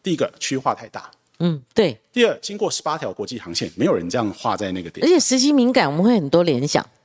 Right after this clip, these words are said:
Speaker 1: 第三，对，那十六号到十八号刚好是那个G seven的外长会议，
Speaker 2: 嗯。
Speaker 1: 哎，这个，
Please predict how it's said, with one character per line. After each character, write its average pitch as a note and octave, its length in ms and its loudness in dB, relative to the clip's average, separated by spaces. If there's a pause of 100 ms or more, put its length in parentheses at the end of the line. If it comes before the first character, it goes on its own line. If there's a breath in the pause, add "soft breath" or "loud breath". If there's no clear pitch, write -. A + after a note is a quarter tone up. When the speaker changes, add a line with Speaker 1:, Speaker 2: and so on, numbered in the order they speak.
(140)
Speaker 1:
第 - 80 -12
三， A#2+ 300 -8 (100)
对， - 180 0 (280)
那 D#3 200 0
十 - 220 -2
六 G3+ 180 2
号 F3 140 -2
到 D3 100 -4
十 C3 120 -8
八 B2+ 140 -2
号 B2 180 0
刚 A#2+ 180 -2
好 G2+ 200 -6
是 G#2 200 -4
那 F#2+ 120 -4
个 F#2 100 -4
G F#2+ 160 -8
seven F2+ 340 -6
的 D#2 100 -14
外 F2+ 140 -8
长 D#2+ 200 -14
会 - 200 -14
议， D#2 140 -14
Speaker 2:
嗯。 F3 100 0
Speaker 1:
哎， D3 140 -6
这 F2 100 -12
个， D2+ 80 -18